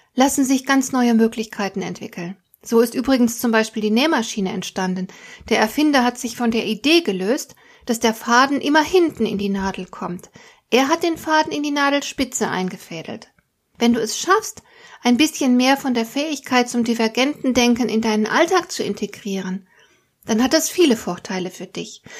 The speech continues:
Du bist innerlich freier, du kannst bestimmte Dinge effektiver erledigen,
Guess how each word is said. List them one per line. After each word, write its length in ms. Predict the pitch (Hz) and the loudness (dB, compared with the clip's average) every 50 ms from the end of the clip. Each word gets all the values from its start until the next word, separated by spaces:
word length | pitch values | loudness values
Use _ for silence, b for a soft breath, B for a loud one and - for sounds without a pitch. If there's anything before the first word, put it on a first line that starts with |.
| B B B | B B B
Du 80 | - | -8
bist 180 | 196 220 220 - | -4 -4 -4 0
innerlich 460 | - 254 247 240 226 196 202 196 - - | 4 4 6 6 4 2 0 -6 -10 -12
freier, 480 | - - 247 277 285 277 277 269 269 B B B B B | -6 -2 2 4 4 6 4 4 2 B B B B B
du 100 | - 240 | -16 -10
kannst 340 | - - 240 226 226 - - | -2 0 2 2 0 0 -4
bestimmte 460 | 220 214 - - 226 220 214 - 214 | -10 -8 -4 -2 -2 -2 -2 -2 -4
Dinge 320 | 208 - 226 214 220 214 | -2 -2 0 0 0 0
effektiver 680 | - 214 214 - 214 208 - - - - 233 226 240 226 | -2 -4 -6 -6 -6 -8 -8 -8 -4 -4 -2 0 0 0
erledigen, 720 | 175 202 214 214 240 254 262 262 247 - 233 226 226 226 | 0 0 0 0 0 0 0 0 0 0 0 0 0 -2